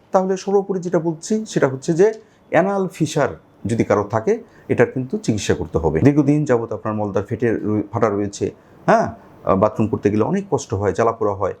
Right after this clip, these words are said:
এই যে মলদ্বারের ফাটার যে ব্যাপারটা, এর চিকিৎসা করতে হবে। আপনার বাথরুমটা যাতে নরম থাকে, স্বাভাবিক থাকে, প্রচুর পানি খেতে হবে, আঁশযুক্ত, ফাইবারযুক্ত খাবার খেতে হবে, মলদ্বারের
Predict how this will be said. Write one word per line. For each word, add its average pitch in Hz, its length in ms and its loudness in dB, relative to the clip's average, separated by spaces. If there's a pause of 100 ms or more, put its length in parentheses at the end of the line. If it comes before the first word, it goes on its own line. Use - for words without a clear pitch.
(240)
এই 208 180 4
যে 208 220 0
মলদ্বারের 160 580 -2
ফাটার 160 320 -2
যে 123 100 -6
ব্যাপারটা, 95 520 -4 (220)
এর 127 140 2
চিকিৎসা 110 300 0
করতে - 280 -2
হবে। 90 280 0 (260)
আপনার 107 240 0
বাথরুমটা 117 460 -2
যাতে 110 380 -2 (380)
নরম 120 280 2
থাকে, 101 320 0 (360)
স্বাভাবিক 127 460 0
থাকে, 107 240 0
প্রচুর 117 340 -2
পানি 123 180 0
খেতে 113 220 -6
হবে, 98 320 0 (220)
আঁশযুক্ত, 120 640 0 (140)
ফাইবারযুক্ত 117 500 -2
খাবার 107 280 0
খেতে 107 220 -4
হবে, 101 320 0
মলদ্বারের 131 540 2